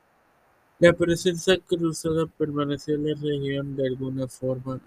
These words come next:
hasta la caída de Acre el dieciocho de marzo del mil doscientos noventa y uno. Luego de esto no hubo más cruzadas para recuperar el territorio. Sin más nada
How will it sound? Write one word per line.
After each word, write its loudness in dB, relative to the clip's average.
hasta -6
la 0
caída -2
de 0
Acre -8
el 0
dieciocho -4
de -4
marzo -8
del -6
mil -6
doscientos -8
noventa -10
y -4
uno. -6
Luego -2
de 0
esto -6
no -4
hubo -4
más -8
cruzadas -8
para -2
recuperar -4
el 0
territorio. -6
Sin 0
más 2
nada 0